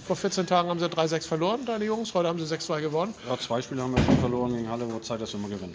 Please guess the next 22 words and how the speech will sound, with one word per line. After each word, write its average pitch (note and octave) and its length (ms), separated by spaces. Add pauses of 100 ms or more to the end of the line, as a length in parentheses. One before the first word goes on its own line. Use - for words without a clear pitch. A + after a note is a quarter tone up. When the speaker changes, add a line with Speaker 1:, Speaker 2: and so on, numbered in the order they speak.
(160)
Speaker 1:
Okay, F#3 340 (180)
wunderbar. F3+ 520 (180)
Ähm, D3+ 800 (120)
tolles G#3 280
Wochenende. A3+ 480 (520)
Freitag F3+ 400
Tilburg G3+ 300
geschlagen, F#3+ 520
heute E3+ 240
Halle F#3+ 220
geschlagen. G3 420
Wie E3+ 60
zufrieden E3 380
bist F3 200
du A#3+ 180
auf - 120
einer F3 100
Skala E3 320
von D#3+ 160
eins D3 160
bis - 200
zehn? E3+ 160